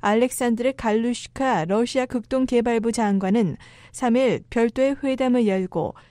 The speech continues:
양국 간 경제협력 증진 방안을 논의했습니다. 극동개발부가 발표한 보도자료에 따르면 두 장관은 지난 사월 평양에서 열렸던 북한과 러시아 간 통상경제,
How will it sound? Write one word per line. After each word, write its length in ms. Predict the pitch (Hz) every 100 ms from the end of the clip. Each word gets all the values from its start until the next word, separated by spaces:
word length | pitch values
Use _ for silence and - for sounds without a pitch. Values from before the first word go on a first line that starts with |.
| _ 202
양국 420 | 196 208 220 214
간 340 | 240 214 113
경제협력 880 | - 220 226 269 262 285 262 277 -
증진 460 | - 240 247 285 277
방안을 480 | 233 202 196 240 233
논의했습니다. 840 | 247 247 196 - 165 147 135 117 _ _ _ _ _ _ _
극동개발부가 840 | - 220 285 285 269 262 240 254
발표한 440 | 277 240 254 254 269
보도자료에 680 | 254 262 277 269 240 240 226
따르면 540 | 208 202 240 208 196 - - -
두 160 | - 247
장관은 720 | 240 214 214 214 254 175 - - -
지난 300 | - 254 262
사월 380 | 262 240 233 262 269
평양에서 640 | - 302 302 294 285 269
열렸던 600 | 214 208 202 220 170 - - - -
북한과 580 | 247 285 262 247 269
러시아 460 | 202 190 220 254 226
간 380 | 214 262 185 - _ -
통상경제, 1000 | 302 294 302 277 247 202 196 170 135